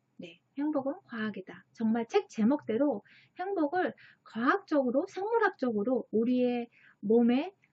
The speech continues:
그런 뇌에서 일어나는 그러한 일들을 과학적으로 소개를 해줘요. 그래서 우리가 왜 행복을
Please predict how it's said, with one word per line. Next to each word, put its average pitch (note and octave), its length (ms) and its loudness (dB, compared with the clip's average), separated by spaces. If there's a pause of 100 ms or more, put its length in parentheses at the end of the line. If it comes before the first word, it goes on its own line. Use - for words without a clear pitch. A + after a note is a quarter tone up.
그런 G3 300 -2
뇌에서 C4+ 640 4
일어나는 A3+ 760 0
그러한 E4 360 0
일들을 A#3 560 2
과학적으로 C#4 800 -2
소개를 D#4 460 -4
해줘요. C4+ 440 -8 (640)
그래서 G3 300 -8 (540)
우리가 A3 320 -2
왜 G#3 200 0
행복을 D4+ 720 2